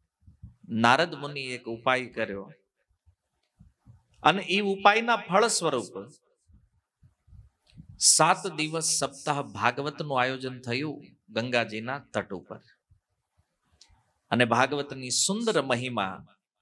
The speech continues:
સનકાદિકોએ વર્ણન કરી કે આ સંસારમાં એવું કોઈ પાપ નથી જે પાપ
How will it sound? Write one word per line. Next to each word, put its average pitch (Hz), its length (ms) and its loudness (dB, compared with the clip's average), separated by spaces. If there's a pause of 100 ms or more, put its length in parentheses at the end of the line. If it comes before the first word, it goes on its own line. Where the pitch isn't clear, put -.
(1200)
સનકાદિકોએ 127 840 2
વર્ણન 127 460 -4
કરી 147 360 -4 (1080)
કે 220 160 6
આ 202 180 6
સંસારમાં 220 1080 2
એવું 196 380 -2
કોઈ 233 180 -2
પાપ 170 580 4
નથી 127 680 -8 (720)
જે 156 200 2
પાપ 147 380 4